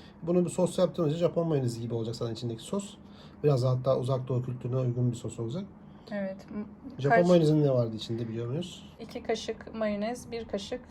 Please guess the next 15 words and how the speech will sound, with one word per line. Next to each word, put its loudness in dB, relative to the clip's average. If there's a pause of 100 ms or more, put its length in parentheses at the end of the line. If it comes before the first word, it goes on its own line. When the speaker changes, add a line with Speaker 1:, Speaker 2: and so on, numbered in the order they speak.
(320)
Speaker 2:
e, -6
soya 4
sosu -2 (100)
şeklinde -4 (500)
yapıyoruz. -2 (680)
Speaker 1:
O 6
soslarımızı 0
da 2
yengeçte 4
kullanacağız -4
değil -2
mi? -2 (200)
Speaker 2:
Evet. -6 (120)
Speaker 1:
Yengeç -6
kullanırken. -10